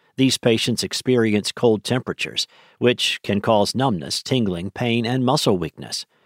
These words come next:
Neuropathies frequently start in the hands and feet, but can affect other parts of the body as well.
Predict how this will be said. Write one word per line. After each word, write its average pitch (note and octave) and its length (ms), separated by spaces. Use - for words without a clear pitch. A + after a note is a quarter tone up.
Neuropathies E3+ 920
frequently D3+ 680
start B2+ 520
in A#2 140
the G2+ 100
hands A#2+ 400
and F#2+ 140
feet, G2 400
but G#2+ 180
can F#3+ 200
affect A2 340
other A#2 180
parts G2+ 360
of F2+ 80
the F2 80
body F2 340
as - 140
well. A2+ 440